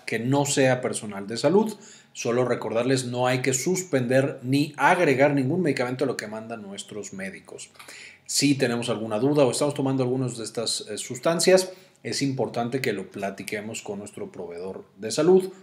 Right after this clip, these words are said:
o con nuestro médico. Entonces, con esto vamos a empezar. ¿Qué es la adicción? Este es un tema que ya hemos tocado en el pasado y ahondamos de manera muy importante en el video del sistema recompensa,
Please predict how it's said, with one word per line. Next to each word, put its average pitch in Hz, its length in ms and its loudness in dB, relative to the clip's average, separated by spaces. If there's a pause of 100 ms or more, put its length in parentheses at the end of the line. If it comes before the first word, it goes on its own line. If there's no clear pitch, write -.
(160)
o 110 160 -4
con 104 180 -6
nuestro 95 460 -8 (100)
médico. - 560 -16 (440)
Entonces, 202 440 8
con 165 140 2
esto 190 340 8
vamos 147 300 6
a 180 40 2
empezar. 269 520 6
¿Qué 175 320 6
es - 320 0
la 139 220 6
adicción? 226 560 6 (220)
Este 160 320 2
es 151 120 2
un 147 120 -2
tema 143 260 4
que 107 140 -4
ya 123 220 6
hemos 135 300 4
tocado 110 320 -4
en 113 60 -8
el 117 80 -8
pasado 190 380 8
y 139 140 6
ahondamos 143 600 8
de 143 100 4
manera 127 260 2
muy 123 240 -2
importante 185 540 4
en 170 80 4
el 120 100 0
video 110 320 0
del 120 220 0
sistema 110 460 -4
recompensa, 104 720 -6